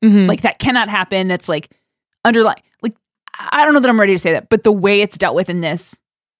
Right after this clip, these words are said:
Speaker 2: in a meta sense, again, in that scene, that scene was harrowing.
Speaker 1: Mm-hmm.
Speaker 2: It was, I felt like I was watching a horror show. I didn't breathe. I was crying.
Speaker 1: And
Speaker 2: It
Speaker 1: the camera angles
Speaker 2: the
Speaker 1: too, like the security camera
Speaker 2: <sighs>
Speaker 1: angles
Speaker 2: Yes.
Speaker 1: where it's, like,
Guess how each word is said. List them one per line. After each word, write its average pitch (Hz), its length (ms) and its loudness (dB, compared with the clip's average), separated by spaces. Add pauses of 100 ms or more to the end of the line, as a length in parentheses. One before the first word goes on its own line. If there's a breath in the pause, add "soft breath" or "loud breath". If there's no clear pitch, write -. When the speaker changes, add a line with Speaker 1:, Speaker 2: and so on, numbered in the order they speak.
(120)
Speaker 2:
in 269 120 4
a 254 60 4
meta 233 280 4
sense, - 220 -10
again, 208 260 0 (100)
in 240 100 6
that 269 220 2
scene, 226 460 -2
that 202 140 -2
scene 220 200 2
was - 140 -6
harrowing. 262 540 0 (220)
Speaker 1:
Mm-hmm. 185 180 2
Speaker 2:
It 175 160 4
was, 170 560 -2 (560)
I - 40 -20
felt 190 160 0
like 196 100 0
I 208 80 2
was 202 140 0
watching 214 300 0
a 320 60 4
horror 339 220 4
show. 330 400 2
I 208 80 -2
didn't 202 200 0
breathe. 262 380 4
I 202 100 -2
was 180 120 -6
crying. 311 600 0 (480 soft breath)
Speaker 1:
And 214 160 4
Speaker 2:
It 214 160 2
Speaker 1:
the - 60 -18
camera 320 300 2
angles 185 320 0
Speaker 2:
the 214 60 2
Speaker 1:
too, 233 380 2
like 190 160 2
the 208 80 0
security 220 580 0
camera 226 560 2 (100)
Speaker 2:
<sighs> - 80 -12
Speaker 1:
angles 226 340 2
Speaker 2:
Yes. 196 520 -2
Speaker 1:
where 208 140 4
it's, 202 160 -4
like, 185 180 -2